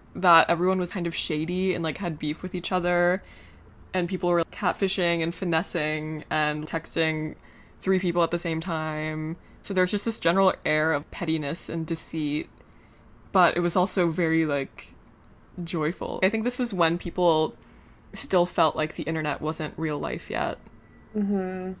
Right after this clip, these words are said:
Speaker 2: I agree with that. I also, you know, the lyric by Drake started going out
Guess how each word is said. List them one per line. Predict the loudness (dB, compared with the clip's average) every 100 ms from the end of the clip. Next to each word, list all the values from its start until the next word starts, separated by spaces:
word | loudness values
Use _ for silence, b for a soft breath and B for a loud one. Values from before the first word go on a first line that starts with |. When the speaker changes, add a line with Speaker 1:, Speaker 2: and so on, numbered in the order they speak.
| -16 -4
Speaker 2:
I | 4
agree | 4 4 0 -2
with | 0
that. | 2 4
I | 4 4
also, | 4 2 2 0 2 2 0 -2 -10 -20 -20 -20 -20 -20 -20 -4
you | 4
know, | 4
the | 6 4
lyric | 4 4 4 4 2 -8 0
by | 2 2
Drake | -2 -2 0 0 -4 _ -20 -18
started | -12 -4 -2 0 -4 -6 -18 -10
going | 0 2 4
out | 4 6 6 2